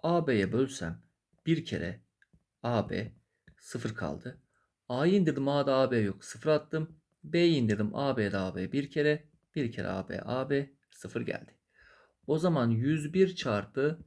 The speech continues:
A B bulunur. Peki devamında yüz biri ben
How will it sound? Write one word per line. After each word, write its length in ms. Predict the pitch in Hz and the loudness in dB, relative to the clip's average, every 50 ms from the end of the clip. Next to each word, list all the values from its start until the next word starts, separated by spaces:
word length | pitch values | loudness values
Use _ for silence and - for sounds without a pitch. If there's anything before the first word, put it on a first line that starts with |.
| _ _ _ _ _ _ - | _ _ _ _ _ _ 0
A 260 | 131 117 104 98 - | 4 4 4 6 6
B 180 | 127 139 139 | 6 6 6
bulunur. 340 | 131 101 90 - - - _ _ _ _ _ _ _ _ _ | 4 -2 -2 -4 -8 -14 _ _ _ _ _ _ _ _ _
Peki 440 | - 185 185 - 143 95 - - - _ _ _ - | 4 4 6 6 4 4 4 0 -10 _ _ _ 0
devamında 720 | - 151 156 180 190 190 185 185 180 170 135 104 87 - - _ _ _ _ - _ _ - | 2 4 4 6 4 6 6 6 6 6 6 4 2 0 -10 _ _ _ _ -20 _ _ -8
yüz 560 | 127 135 156 190 208 214 196 180 160 147 143 | -2 2 4 6 6 6 4 4 2 0 4
biri 280 | 170 185 190 190 180 156 | 4 6 6 6 6 6
ben 320 | 160 143 113 90 110 | 4 4 4 2 -2